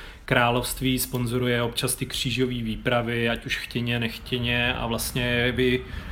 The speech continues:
tak nějak pomocí těch peněz hejbete těma nitkama, takže ty peníze tu nejsou tak úplně explicitní a zároveň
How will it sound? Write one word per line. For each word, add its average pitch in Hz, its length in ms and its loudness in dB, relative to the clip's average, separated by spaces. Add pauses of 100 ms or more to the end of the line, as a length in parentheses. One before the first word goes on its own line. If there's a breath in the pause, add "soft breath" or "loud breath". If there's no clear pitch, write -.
(280 loud breath)
tak 147 180 4
nějak 151 200 6
pomocí 151 320 4
těch 151 140 4
peněz 139 420 4
hejbete 131 420 4
těma 135 260 2
nitkama, 123 600 0
takže 117 240 -2
ty - 60 -4
peníze 127 380 0
tu 131 100 -2
nejsou 123 440 0
tak 123 180 0
úplně 131 280 0
explicitní 127 1000 -2
a 120 80 2
zároveň 120 720 2